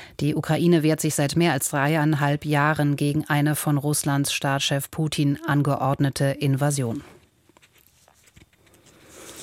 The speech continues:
Die indische Regierung hat die Explosion eines Autos in Neu-Delhi jetzt offiziell als Terrorakt bezeichnet.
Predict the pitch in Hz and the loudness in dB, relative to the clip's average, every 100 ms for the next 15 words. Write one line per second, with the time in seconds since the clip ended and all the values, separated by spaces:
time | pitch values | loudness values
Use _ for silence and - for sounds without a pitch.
0 | - - - - - - - - - - | -18 -18 -20 -20 -20 -20 -20 -20 -20 -20
1 | - - - - - 196 190 185 202 220 | -20 -20 -20 -20 -2 2 4 4 4 4
2 | 214 202 180 175 156 160 165 151 143 151 | 2 2 2 0 0 0 4 4 4 4
3 | 156 - 165 175 - - 170 147 170 202 | 2 2 0 0 -2 -2 -2 0 2 2
4 | 196 165 160 147 - 156 190 - 151 147 | 2 2 2 0 0 0 0 0 0 0
5 | - 165 156 151 147 147 151 160 185 190 | 0 0 2 2 2 2 2 2 2 2
6 | 160 156 - - 156 151 151 - - 143 | 2 0 -2 -2 -2 0 -2 -2 -2 0
7 | 143 143 151 147 - - 170 160 156 - | 0 0 0 0 -2 -2 -2 0 0 0
8 | 139 - 151 143 143 131 131 127 - - | -4 -4 -6 -2 0 0 0 -2 -4 -10